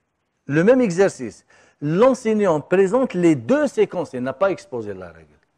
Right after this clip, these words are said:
Il a présenté deux séquences avec ses étudiants.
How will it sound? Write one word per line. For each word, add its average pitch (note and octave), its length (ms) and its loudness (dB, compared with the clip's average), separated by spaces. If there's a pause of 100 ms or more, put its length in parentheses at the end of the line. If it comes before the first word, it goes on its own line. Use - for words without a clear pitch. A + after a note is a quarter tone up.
(500)
Il C3 200 0
a C#3+ 80 2
présenté F#3+ 520 2
deux D#3+ 220 6
séquences B2+ 640 -6 (400)
avec B2+ 320 -2
ses C3+ 240 -6
étudiants. D#3 680 -2